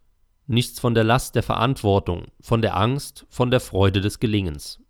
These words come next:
Nichts von denen, die täglich leiden, für ihre Kinder oder ihre Kunst und darin die ganze Welt und Sinn sehen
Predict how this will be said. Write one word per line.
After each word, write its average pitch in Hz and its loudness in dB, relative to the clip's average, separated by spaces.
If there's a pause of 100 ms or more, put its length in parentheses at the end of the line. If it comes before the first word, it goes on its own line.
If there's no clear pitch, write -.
(480)
Nichts - 0
von 117 2
denen, 127 2
die 123 -4
täglich 120 0
leiden, 98 0
für - -8
ihre 147 2
Kinder 139 2
oder 104 0
ihre 92 -2
Kunst 120 2
und 113 -4
darin 110 2
die 107 -2
ganze 110 0
Welt 98 0
und 117 -4
Sinn 113 2
sehen 101 -4